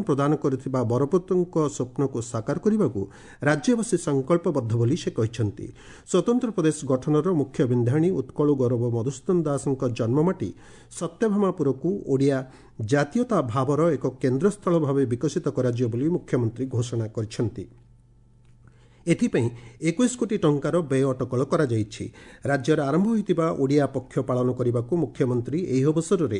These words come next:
ସମସ୍ତଙ୍କୁ ଆହ୍ୱାନ ଦେଇଛନ୍ତି। ଓଡ଼ିଆ ଭାଷା ଶାସ୍ତ୍ରୀୟ ଭାଷାର ମର୍ଯ୍ୟାଦା ହାସଲ କରିଛି। ଦୁଇ ହଜାର ଛତିଶ ସୁଦ୍ଧା ସମୃଦ୍ଧ ଓଡ଼ିଶା ଗଠନ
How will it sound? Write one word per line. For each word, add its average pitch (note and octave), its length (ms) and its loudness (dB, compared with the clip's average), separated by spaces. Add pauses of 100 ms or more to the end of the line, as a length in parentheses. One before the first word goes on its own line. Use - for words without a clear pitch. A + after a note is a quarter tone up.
(300)
ସମସ୍ତଙ୍କୁ G3 600 0 (100)
ଆହ୍ୱାନ C#3 400 0
ଦେଇଛନ୍ତି। A2+ 560 -2 (380)
ଓଡ଼ିଆ B2+ 280 0
ଭାଷା A2 360 -2 (340)
ଶାସ୍ତ୍ରୀୟ F3+ 460 0
ଭାଷାର D#3+ 360 0
ମର୍ଯ୍ୟାଦା C3 420 2
ହାସଲ A#2 380 -2
କରିଛି। - 360 -2 (420)
ଦୁଇ C#3+ 180 4
ହଜାର C#3 320 2
ଛତିଶ - 400 -4
ସୁଦ୍ଧା C3 300 0
ସମୃଦ୍ଧ E3 420 0
ଓଡ଼ିଶା C#3 400 0
ଗଠନ B2 300 0